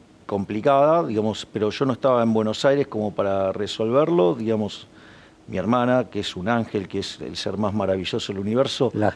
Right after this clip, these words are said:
Speaker 2: el jefe.
Speaker 1: El jefe, sí, el jefe. Moisés.
Speaker 2: ¿Ella es menor que vos?
Speaker 1: Menor. Ah, no, em, eso es una cuestión cronológica, <laughs> eh, solamente cronológica. Digamos, viste que Moisés era un gran líder,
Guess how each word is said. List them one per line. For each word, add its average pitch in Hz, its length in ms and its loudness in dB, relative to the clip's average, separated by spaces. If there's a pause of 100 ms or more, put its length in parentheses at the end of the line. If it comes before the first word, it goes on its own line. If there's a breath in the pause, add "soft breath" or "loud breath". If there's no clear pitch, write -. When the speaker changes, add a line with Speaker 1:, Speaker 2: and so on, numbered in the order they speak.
(140)
Speaker 2:
el 120 280 -4
jefe. - 380 2 (180)
Speaker 1:
El 139 120 2
jefe, 113 500 0
sí, 123 200 -2
el 120 100 2
jefe. - 360 -2 (160)
Moisés. 156 520 2
Speaker 2:
¿Ella 127 380 4
es 107 180 0
menor 113 400 4
que 156 120 6
vos? 185 300 4
Speaker 1:
Menor. 131 360 2 (160)
Ah, 196 180 2
no, 185 220 4
em, 160 220 2
eso 180 340 4
es 208 100 4
una 175 120 4
cuestión 151 320 4
cronológica, 135 760 2 (160)
<laughs> - 500 -8
eh, 104 500 6
solamente 139 460 4
cronológica. 110 760 2 (460 loud breath)
Digamos, 117 280 4
viste 143 260 2
que 113 380 4 (540)
Moisés 104 540 0
era 151 160 4
un 139 100 4
gran 147 300 4
líder, 117 380 2